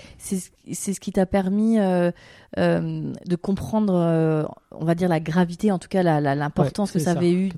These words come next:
Speaker 1: toi, dans ton
Speaker 2: quatre-vingt-dix-huit.
Speaker 1: éveil,
Speaker 2: Oui,
Speaker 1: euh,
Speaker 2: oui.
Speaker 1: sexuel.
Speaker 2: Il y a eu
Speaker 1: Et t'es allé cou-,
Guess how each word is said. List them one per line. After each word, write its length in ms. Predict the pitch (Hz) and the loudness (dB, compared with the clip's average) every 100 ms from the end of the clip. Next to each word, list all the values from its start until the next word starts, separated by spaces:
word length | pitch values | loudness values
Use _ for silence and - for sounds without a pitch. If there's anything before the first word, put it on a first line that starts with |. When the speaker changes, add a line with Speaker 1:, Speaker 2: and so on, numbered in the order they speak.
| - | -4
Speaker 1:
toi, 160 | 202 185 | 0 2
dans 100 | 170 | 2
ton 180 | 185 180 | -2 0
Speaker 2:
quatre-vingt-dix-huit. 80 | 175 | 0
Speaker 1:
éveil, 200 | 180 180 | 0 0
Speaker 2:
Oui, 80 | 170 | 0
Speaker 1:
euh, 80 | |
Speaker 2:
oui. 60 | 165 | 0
Speaker 1:
sexuel. 440 | 180 - 147 247 320 - - _ - - | -4 -4 -2 -2 -4 -14 -20 _ -20 -4
Speaker 2:
Il 80 | - | 2
y 20 | |
a 40 | 175 | 4
eu 40 | 175 170 165 | 6 4 2
Speaker 1:
Et 60 | - | 2
t'es 80 | |
allé 220 | 185 190 | 2 2
cou-, 120 | 226 | -2